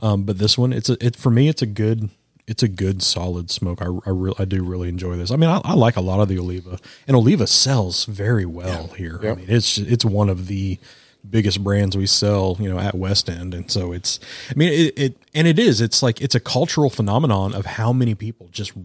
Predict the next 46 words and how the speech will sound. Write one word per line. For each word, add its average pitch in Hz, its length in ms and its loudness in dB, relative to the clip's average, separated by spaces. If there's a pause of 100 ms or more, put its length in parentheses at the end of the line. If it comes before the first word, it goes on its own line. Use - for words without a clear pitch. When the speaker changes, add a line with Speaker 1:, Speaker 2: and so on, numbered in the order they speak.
Speaker 1:
really 110 460 4
love 98 600 -2 (320)
the 113 60 -6
Speaker 3:
Yeah. 110 80 2
Speaker 1:
Melanio. 127 200 6
We 117 120 4
see 139 180 4
it 139 80 6
on 123 80 4
the 117 80 2
Speaker 3:
Crazy. 110 140 4
Speaker 1:
Discord 127 420 4
all 113 80 2
the 101 80 -4
time. 117 560 0
And, 101 100 -4 (220)
Speaker 3:
Yeah. 113 60 -6
Speaker 1:
and, 101 300 -2
you 107 100 -12
know, 95 180 -10 (500)
it 117 160 0
is, 180 200 6
it's 117 160 2
just, - 340 -2
it's, 123 340 -12
it's 113 240 -4
crazy 131 680 -2
just 113 320 -4
how, 110 640 2 (600)
you 120 140 -6
know, 104 140 -4 (100)
the 127 100 -2
Melanio 127 480 4
found 117 400 2
a 107 60 2
niche 101 480 -2
in 113 160 -2
the 110 60 2
cigar 101 320 -2
market, 101 440 -2
and 104 120 -4
they've 101 180 -4
definitely 104 320 -2
gone 98 380 -4
with 101 220 -4
that. 143 420 0